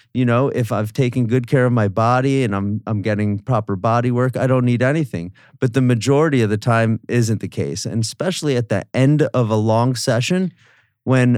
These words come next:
I know that my digestive system's gonna be off, 'cause it's a great, great, great reliever of digestive systems, as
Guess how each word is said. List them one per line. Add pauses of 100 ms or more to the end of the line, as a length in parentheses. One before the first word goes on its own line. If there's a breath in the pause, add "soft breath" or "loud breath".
I
know
that
my
digestive
system's
gonna
be
off,
'cause
it's
a
great,
great,
great
reliever
of
digestive
systems,
as